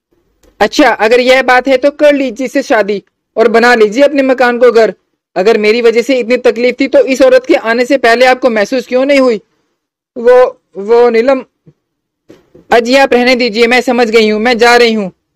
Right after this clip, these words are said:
नहीं मैम, प्लीज आप रुकिए, मुझे नहीं पता था कि मेरी वजह से आपके रिश्ते में यह नौबत आ जाएगी। मैंने कभी भी आपके पति के बारे में ऐसा नहीं सोचा।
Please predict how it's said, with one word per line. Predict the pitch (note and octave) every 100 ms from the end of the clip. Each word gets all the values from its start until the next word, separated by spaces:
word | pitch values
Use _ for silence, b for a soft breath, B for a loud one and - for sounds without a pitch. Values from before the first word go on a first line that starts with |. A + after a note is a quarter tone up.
| _ _ _ _ _ _ _ _
नहीं | F#3+ A3 B3
मैम, | B3 G3+
प्लीज | - G3 G3+ -
आप | G#3
रुकिए, | F#3 F#3 G#3 F3+ E3 b _ F3
मुझे | F3 F#3+
नहीं | G3+ A3
पता | G#3 G3+
था | G#3
कि | G3+ A3
मेरी | F#3 F#3+ G#3+
वजह | F#3+ G3
से | A3+ G#3+ -
आपके | F3 - A3
रिश्ते | G3 - A3
में | F#3+
यह | E3+ D#3
नौबत | E3+ F3 F#3+
आ | G3
जाएगी। | G3 F#3+ F#3+ G#3 _ _ _ _ F#3+
मैंने | G3+ A3
कभी | G#3+ F#3 G#3+
भी | A3+
आपके | A3+ E3 F#3 A#3
पति | - F#3+ A3+
के | A#3+
बारे | G3 F#3+ G#3+
में | A3
ऐसा | F3+ A3+
नहीं | G#3 A3+
सोचा। | B3+ G3+ F3